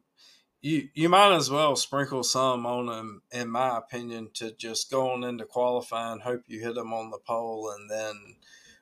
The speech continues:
roll with it in the Sunday and hope for the best in strategy and whatever else happens.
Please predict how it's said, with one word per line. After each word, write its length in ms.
roll 320
with 220
it 220
in 80
the 80
Sunday 520
and 120
hope 260
for 140
the 100
best 460
in 120
strategy 720
and 200
whatever 460
else 300
happens. 540